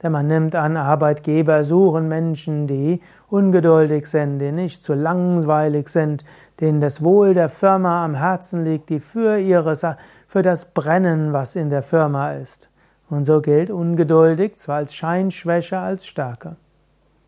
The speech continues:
Oder ich höre auch öfters Podcasts und da gibt's auch eben Menschen, die öfters gefragt werden, was ist ihre Schwäche? Und das noch nicht mal,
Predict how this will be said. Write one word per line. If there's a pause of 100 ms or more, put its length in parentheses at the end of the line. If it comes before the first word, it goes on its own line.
(1600)
Oder
ich
höre
auch
öfters
Podcasts
und
da
gibt's
auch
eben
Menschen,
die
öfters
gefragt
werden,
was
ist
ihre
Schwäche?
Und
das
noch
nicht
mal,